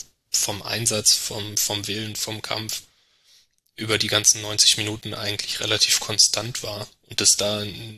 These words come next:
also man kennt es ja schon, dass die Mannschaft sich gerne mal eine Auszeit nimmt.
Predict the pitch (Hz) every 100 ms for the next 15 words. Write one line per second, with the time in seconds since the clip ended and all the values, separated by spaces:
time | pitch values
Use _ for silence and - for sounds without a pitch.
0 | 107 104 101 104 - _ _ _ 110 107
1 | 110 117 117 113 107 - 120 107 - 101
2 | 98 - - 104 - 101 104 104 101 98
3 | 107 - 92 92 76